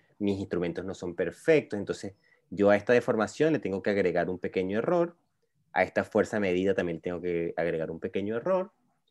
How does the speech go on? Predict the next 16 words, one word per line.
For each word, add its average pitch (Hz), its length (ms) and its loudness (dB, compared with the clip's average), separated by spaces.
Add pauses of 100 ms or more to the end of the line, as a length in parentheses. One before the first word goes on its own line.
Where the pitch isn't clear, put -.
(120)
y 101 100 -2
yo 104 80 4
tengo 107 160 2
que 117 80 2
contabilizar 95 880 0
esos 151 240 -2
errores 120 380 0
en 127 160 -4
mi 98 100 -4
cadena 85 320 0
instrumental. 85 720 -8 (800)
¿Ves? 80 180 -10
De 98 80 -2
tal 92 180 4
manera 131 420 4
de, 113 260 0